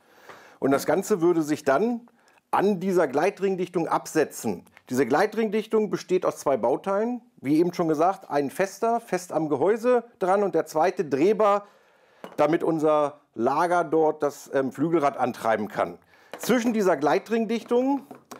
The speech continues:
da wird sich immer mal wieder Kühlwasser absetzen. Dieses Kühlwasser brauchen wir, ähm, zum Abdichten dieser Dichtung. Ne, es wird sich ein Wasserpolster zwischen diesen beiden Dichtscheiben bilden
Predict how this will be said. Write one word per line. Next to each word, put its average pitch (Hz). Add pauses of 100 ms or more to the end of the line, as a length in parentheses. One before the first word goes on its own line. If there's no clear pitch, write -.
(320)
da 175
wird 202
sich 190
immer 208
mal 190
wieder 190
Kühlwasser 175 (400)
absetzen. 135
Dieses 151
Kühlwasser 208
brauchen 208
wir, 226 (480)
ähm, 175
zum -
Abdichten 233
dieser 214
Dichtung. 208 (160)
Ne, 165
es 170
wird 175
sich 170
ein 143
Wasserpolster 214
zwischen 196
diesen 185
beiden 160
Dichtscheiben 170
bilden 233